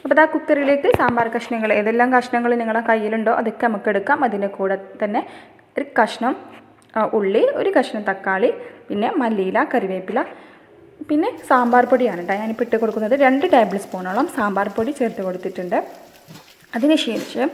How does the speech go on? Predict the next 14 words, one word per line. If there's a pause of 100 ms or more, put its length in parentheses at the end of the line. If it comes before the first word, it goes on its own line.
(360)
ആ, (200)
കുറച്ച് (100)
പുളിയും
ആവശ്യത്തിനുള്ള (100)
ഉപ്പും
കൂടെ
ചേർത്ത്
കൊടുക്കാം. (380)
ഇനി
വെള്ളം
കൂടെ
ഒഴിച്ച്
കൊടുത്തിട്ട്
നമുക്കൊരു